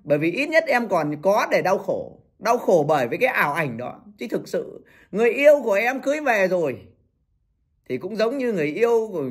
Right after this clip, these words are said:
cái cục của ông Ajahn Chah mang vào cho bạn thanh niên để hửi thôi. Hoặc là em có chiếm đoạt được cô ấy rồi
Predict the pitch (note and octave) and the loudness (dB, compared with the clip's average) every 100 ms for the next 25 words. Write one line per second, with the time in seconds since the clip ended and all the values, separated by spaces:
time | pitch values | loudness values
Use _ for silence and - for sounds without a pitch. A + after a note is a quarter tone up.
0 | A#2 G#3+ - F#3 - - C#3 C#3 G3 G#3+ | -6 -6 -4 -4 -6 -2 2 4 4 2
1 | - G#3 F#3 C#3+ G#3 G3+ G3 F#3 - _ | -2 0 0 0 0 2 2 -2 -8 _
2 | _ _ _ _ _ F3+ A3+ A#3 A3 G#3+ | _ _ _ _ _ 0 0 2 2 2
3 | G3 G3 G#3 F#3 E3+ G#3 A3 G#3+ G#3 G3 | 2 2 0 -2 -2 -4 0 -2 -2 -6
4 | F#3+ G3+ G#3 E3 C3+ G#2+ E3+ F3+ - - | -4 0 2 2 0 -6 -4 -4 -4 -12
5 | _ _ _ _ _ _ - G3 A3 B3 | _ _ _ _ _ _ -2 2 4 2
6 | B3+ C#4+ A#3 G3 C#4 D4+ D4 A3 G#3+ G#3+ | 2 0 0 -4 -2 2 2 2 0 4
7 | C4 C#4 A#3+ G3 C#3+ - | 6 6 4 0 0 -6